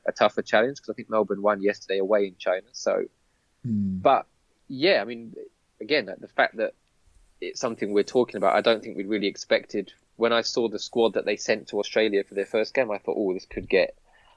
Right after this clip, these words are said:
Speaker 1: this could get quite messy. We could be looking at three, four, five nil defeat." Um, but the fact that, yeah, we were asking the players yesterday, like, you know, "How far do you think you can go? Can you get through the group?" And they were,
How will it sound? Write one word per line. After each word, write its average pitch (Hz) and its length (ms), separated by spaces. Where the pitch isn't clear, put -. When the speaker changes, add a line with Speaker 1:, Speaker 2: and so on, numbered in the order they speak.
Speaker 1:
this - 140
could 95 200
get - 180
quite 98 220
messy. 98 300
We 90 100
could 92 180
be 95 100
looking 92 260
at - 180
three, 95 240
four, 92 260
five 101 280
nil 95 180
defeat." 107 460
Um, 101 400
but 107 100
the 113 80
fact - 240
that, 110 140
yeah, 120 160
we 104 120
were 101 160
asking 107 300
the 95 60
players 107 340
yesterday, 92 320
like, 92 180
you 98 100
know, 85 100
"How 104 140
far 104 320
do - 80
you 95 60
think - 160
you 101 80
can 101 160
go? 117 180
Can 101 180
you 98 100
get - 180
through 127 200
the 110 80
group?" 92 300
And 104 100
they 101 120
were, 98 300